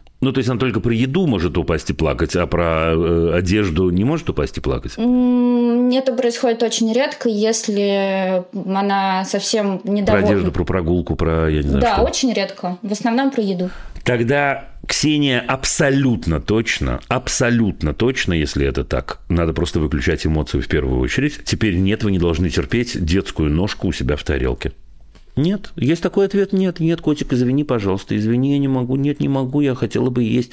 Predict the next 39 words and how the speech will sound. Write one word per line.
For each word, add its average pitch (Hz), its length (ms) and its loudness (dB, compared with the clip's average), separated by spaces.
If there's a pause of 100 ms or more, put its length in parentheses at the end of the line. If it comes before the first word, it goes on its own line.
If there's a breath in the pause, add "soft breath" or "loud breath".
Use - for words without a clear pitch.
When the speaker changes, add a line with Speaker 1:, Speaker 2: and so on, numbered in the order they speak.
(220 loud breath)
Speaker 1:
Ну, 110 80 0
только - 200 -2
что, 165 100 2
ей 131 180 0
четыре 139 260 0
с 123 40 -6
половиной 135 320 2
года, 120 280 2
эй, 90 380 0
четыре 117 300 2
с 120 60 -2
половиной. 95 560 0 (320 loud breath)
Поэтому 185 240 0
спокойно, 196 580 0
всё 220 260 0
спокойно. 180 540 0 (160)
Как - 140 -2
только 196 240 2
вы 190 60 2
выключите 175 480 0
эмоцию 165 360 0
в - 80 -4
тоне, 127 300 0
в - 60 -10
том, 143 200 0
в 98 80 -4
сём, 120 220 0
в - 20 -10
пятом, 117 320 0
десятом, 123 500 0 (200 loud breath)
это 220 100 4
Speaker 2:
Мгм, 226 100 4
Speaker 1:
постепенно - 380 2
Speaker 2:
мгм. 202 80 4
Speaker 1:
уйдёт. 180 400 0
Откуда 170 240 2
Speaker 2:
Я 185 60 4
Speaker 1:
я 175 80 4
Speaker 2:
поняла. 147 140 4